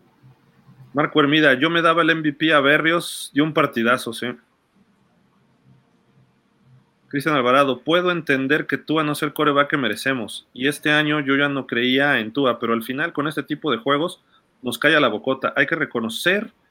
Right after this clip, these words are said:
que hoy jugó como quarterback élite, guardando todas las proporciones.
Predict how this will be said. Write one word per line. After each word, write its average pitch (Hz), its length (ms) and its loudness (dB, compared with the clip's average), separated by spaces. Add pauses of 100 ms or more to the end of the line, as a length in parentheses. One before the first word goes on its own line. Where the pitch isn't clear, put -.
(280)
que 131 80 -2
hoy 151 100 2
jugó 147 240 -2
como 127 220 -4
quarterback 139 400 0
élite, 127 320 -2
guardando 113 420 -2
todas 139 200 0
las 117 120 -6
proporciones. 110 1080 -10